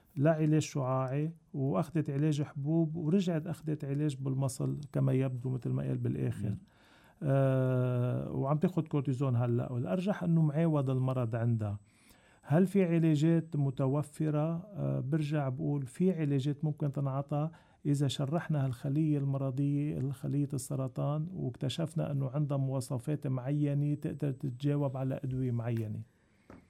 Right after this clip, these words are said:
Speaker 2: آه، رقم التليفون بيخلص أربعمية وستة وتسعين. علاج الراديو ضروري بعد كل علاج شيميو؟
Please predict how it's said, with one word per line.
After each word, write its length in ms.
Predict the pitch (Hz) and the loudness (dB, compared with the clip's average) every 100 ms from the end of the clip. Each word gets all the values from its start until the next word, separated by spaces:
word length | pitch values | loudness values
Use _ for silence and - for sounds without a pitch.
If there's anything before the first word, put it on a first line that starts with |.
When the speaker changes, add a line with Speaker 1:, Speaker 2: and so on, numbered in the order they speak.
| _ _ - _ | _ _ -20 _
Speaker 2:
آه، 240 | 120 117 120 | -2 0 0
رقم 180 | 156 147 | 0 -4
التليفون 460 | - 139 135 143 | -2 -2 -2 -4
بيخلص 680 | 127 135 135 131 120 - - | -4 -6 -6 -6 -6 -10 -6
أربعمية 540 | 123 - 117 120 135 | -4 -4 -6 -4 -2
وستة 300 | 135 - - | -4 -6 -8
وتسعين. 500 | 120 - 117 135 147 | -8 -8 -8 -6 -6
علاج 460 | 113 120 135 139 117 | -4 -2 0 0 -2
الراديو 640 | 123 107 117 113 120 127 113 | -4 -2 -4 -2 -2 -2 -4
ضروري 420 | 110 107 131 123 | -4 -4 -4 -4
بعد 240 | 107 110 113 - | -4 -6 -8 -8
كل 140 | 117 | -8
علاج 300 | 107 117 113 | -6 -4 -4
شيميو؟ 720 | 113 - 120 117 117 123 147 | -6 -8 -6 -4 -4 -4 -6